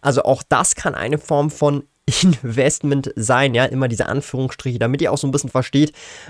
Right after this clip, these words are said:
Ähm, ich sehe das natürlich schon als Investment, aber halt, ich differenziere das sehr stark mit Aktien, Immobilien und Co., aber dazu später etwas mehr. Auch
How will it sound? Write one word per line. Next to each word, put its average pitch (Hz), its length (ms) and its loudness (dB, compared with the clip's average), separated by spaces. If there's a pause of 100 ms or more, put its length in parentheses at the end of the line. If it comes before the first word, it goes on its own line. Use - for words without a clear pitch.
(140)
Ähm, 127 460 4
ich 147 200 0
sehe 170 180 4
das 156 120 4
natürlich 147 300 0
schon 143 160 -4
als 131 160 0
Investment, 131 520 0 (140)
aber 135 420 4
halt, 135 360 4
ich - 180 -4
differenziere 139 800 0
das 117 160 -2
sehr 120 300 0
stark 104 480 -4
mit - 240 -6
Aktien, 120 420 -4
Immobilien 117 500 0
und 110 200 -6
Co., 139 240 0
aber 113 180 0
dazu 117 320 0
später 123 560 -2
etwas - 380 -4
mehr. 117 240 0 (440)
Auch 175 260 2